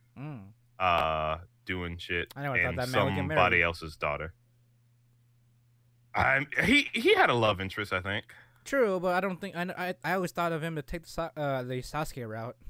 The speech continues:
Speaker 2: I mean, S-,
Speaker 1: <laughs>
Speaker 2: Sasuke had a child.
Speaker 1: Yeah, I know, but he still
Speaker 2: Somehow.
Speaker 1: disappeared for, like, majority of, of the child's life.
Speaker 2: Oh, you, you, you know Ses-, uh, Sesshomaru dipped as soon as he heard he had a child. You know he did.
Speaker 1: <laughs>
Speaker 2: Him, Vegeta, Sasuke,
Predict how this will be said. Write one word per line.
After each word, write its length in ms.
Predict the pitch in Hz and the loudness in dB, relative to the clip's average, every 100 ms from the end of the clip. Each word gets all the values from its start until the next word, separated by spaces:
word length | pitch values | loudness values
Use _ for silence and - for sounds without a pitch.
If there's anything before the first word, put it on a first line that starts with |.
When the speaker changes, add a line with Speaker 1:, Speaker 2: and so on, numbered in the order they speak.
| - _ _ _ _ _ _ _ _ _ _ _ - - - - - | -18 _ _ _ _ _ _ _ _ _ _ _ -20 -20 -14 -8 -2
Speaker 2:
I 140 | 110 117 | 2 2
mean, 340 | 123 123 123 123 | 4 4 2 -2
S-, 100 | 131 | -4
Speaker 1:
<laughs> 80 | 180 | -4
Speaker 2:
Sasuke 480 | - 104 143 185 | 0 2 4 2
had 140 | 131 113 | 4 2
a 60 | |
child. 520 | 113 117 110 143 151 160 | 2 4 4 4 2 2
Speaker 1:
Yeah, 180 | 214 196 | 2 4
I 100 | 180 | 2
know, 220 | 208 165 | 2 0
but 140 | 131 | 0
he 60 | 147 | -4
still 200 | - 190 | -4 -4
Speaker 2:
Somehow. 160 | 101 - | -2 0
Speaker 1:
disappeared 520 | 101 180 - 143 139 147 | 2 2 2 0 -4 -8
for, 80 | 151 | -4
like, 240 | 143 135 | -4 -4
majority 480 | 139 143 143 147 143 | -6 -4 -2 -2 -2
of, 220 | 135 120 - | -4 -6 -8
of 280 | 135 123 - | -8 -8 -12
the 180 | 143 131 | -12 -10
child's 400 | - 147 135 123 | -8 -8 -6 -8
life. 140 | 120 139 | 2 4
Speaker 2:
Oh, 100 | 175 | 4
you, 220 | 170 127 - | 0 -8 -10
you, 260 | 214 - - 160 | -8 -8 -8 -4
you 300 | 175 320 277 | 0 2 2
know 340 | 202 180 165 | 4 6 6
Ses-, 340 | 151 147 139 - | 4 2 2 0
uh, 160 | 135 127 | 2 2
Sesshomaru 640 | 139 135 139 127 117 107 | 0 0 0 0 -4 0
dipped 280 | 127 120 113 | 2 2 -4
as 100 | - | -6
soon 180 | 120 | -4
as 80 | 110 | -2
he 80 | 101 | 0
heard 200 | 107 98 | 0 0
he 80 | 95 | 0
had 140 | 90 | -2
a 40 | 85 | -2
child. 340 | - 90 90 | -2 -2 -2
You 80 | 139 | 0
know 240 | 131 120 | 2 2
he 140 | 95 87 | 0 -4
did. 320 | 80 71 - - - - 170 | -6 -6 -8 -12 -14 -12 -14
Speaker 1:
<laughs> 380 | - 185 - - | -14 -16 -4 4
Speaker 2:
Him, 300 | 170 160 151 | 6 6 4
Vegeta, 600 | 135 117 147 160 135 143 | 2 4 6 8 8 6
Sasuke, 640 | - 135 135 - 127 127 | 4 4 4 4 4 4